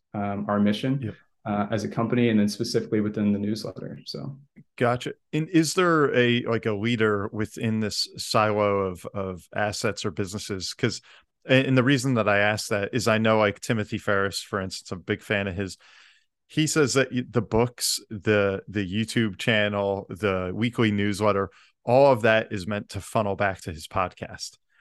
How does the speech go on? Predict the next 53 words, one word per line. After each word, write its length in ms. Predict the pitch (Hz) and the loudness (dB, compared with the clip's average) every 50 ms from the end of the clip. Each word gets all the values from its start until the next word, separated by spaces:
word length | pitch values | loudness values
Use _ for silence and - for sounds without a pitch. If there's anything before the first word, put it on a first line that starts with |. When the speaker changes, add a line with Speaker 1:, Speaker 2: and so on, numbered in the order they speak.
| _ _ _ _ - | _ _ _ _ -2
Speaker 1:
Mm. 140 | 139 123 123 | 2 2 4
Speaker 2:
And 80 | 120 120 | 6 6
then 140 | 117 113 113 | 6 6 4
if 140 | 110 - 123 | 2 2 2
you 140 | 127 120 | 2 2
listen 280 | 120 120 - - 131 110 | 4 2 0 0 -2 -2
to, 120 | - 123 | 0 2
like, 220 | 117 107 104 87 - | 2 2 0 -2 -2
James 320 | - 127 117 107 98 - | -2 -2 0 0 -2 -6
Clear, 520 | - - 165 160 143 127 120 117 117 113 - | -2 0 2 4 6 6 6 6 4 2 0
you 80 | - 123 | -2 0
know, 120 | 113 104 | 0 0
he 120 | 95 120 127 | 0 -2 -2
says 280 | - - 113 101 - | 0 -2 -4 -4 0
the 100 | - 117 | 0 0
books, 520 | 92 - 113 107 107 - - - - - _ - | 2 4 2 2 2 0 -4 -6 -6 -8 _ -4
his 220 | 107 117 104 - | -4 -4 -4 -4
podcasts, 800 | - - 101 104 104 98 - - - 104 98 98 98 - - - | 0 2 4 4 4 2 -2 -4 -2 -2 -2 -2 -4 -6 -6 -6
his 180 | 113 101 - | -6 -6 -6
speaking, 520 | - - - 113 104 - - 110 101 95 - - - - - _ _ - | -10 -6 -4 -4 -4 -4 -4 -6 -6 -6 -10 -16 -20 -20 -20 _ _ 0
all 260 | 123 131 139 139 123 | 4 6 8 8 6
of 100 | 104 - | 6 4
that 300 | 120 123 131 127 123 - | 4 4 4 4 2 -2
is 160 | 113 92 92 | -8 -8 -6
meant 200 | 113 107 113 - | -8 -8 -8 -8
to 120 | - 110 - | -10 -10 -8
funnel 300 | - 120 117 107 101 95 | -2 -2 -2 -2 0 -2
back 240 | 107 104 104 - - | -2 -2 -2 -4 -8
to 100 | - 85 | -10 -8
his 220 | 90 98 90 82 | -8 -8 -6 -4
newsletter. 600 | 107 113 123 120 90 92 90 85 - - - - _ _ _ _ - | 0 0 0 0 0 -4 -10 -12 -12 -14 -14 -16 _ _ _ _ -8
That 160 | 110 101 - | -8 -4 0
that's, 360 | 110 107 104 101 113 110 107 | 2 2 2 2 0 -2 -4
Speaker 1:
Yeah. 60 | 92 - - _ - - - - _ _ _ - 170 156 | -4 -8 -12 _ -20 -20 -20 -20 _ _ _ 2 4 6
Speaker 2:
and 60 | 151 | 6
it's 180 | 143 135 - | 6 4 4
kinda 220 | - - 180 185 170 | 2 2 4 6 6
like 220 | 147 135 131 - | 4 4 4 2
they 160 | - 131 127 | 2 2 2
each 300 | 123 127 139 139 135 - | 2 0 -4 -6 -6 -2
have 140 | - 127 - | -4 -4 -4
said, 260 | - - 127 117 113 | 0 0 0 0 2
you 60 | 113 110 | 0 0
know, 140 | 107 104 | 0 -2
"This 360 | 98 - 90 107 123 123 - - | -2 -2 0 0 0 0 0 -4
is 140 | 127 107 | -4 0
my 160 | 117 113 110 107 | 2 2 2 2
thing," 360 | - - 117 117 120 123 117 | 0 -2 -2 0 0 -2 -2
and 160 | 98 98 - - - | -4 -6 -8 -10 -2
everything 380 | - 123 110 123 117 - 120 110 | -2 0 0 0 0 0 0 2
else 220 | 104 107 110 - | 2 2 0 -2
is 100 | 110 - | -8 -8
kinda 240 | - - 107 101 - | -4 -4 -4 -4 -4